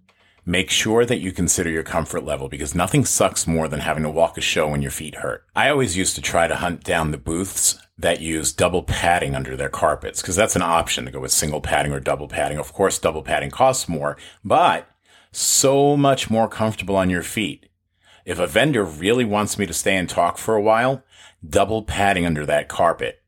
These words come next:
It makes a huge difference.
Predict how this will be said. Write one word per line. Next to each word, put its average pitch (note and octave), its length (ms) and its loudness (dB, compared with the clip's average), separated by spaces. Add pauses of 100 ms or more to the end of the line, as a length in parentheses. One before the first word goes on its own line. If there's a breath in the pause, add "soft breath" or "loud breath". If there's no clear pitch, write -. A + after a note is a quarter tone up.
(480)
It F2 140 -4
makes G2+ 220 0
a F#2+ 60 2
huge A2 1000 0
difference. - 680 -4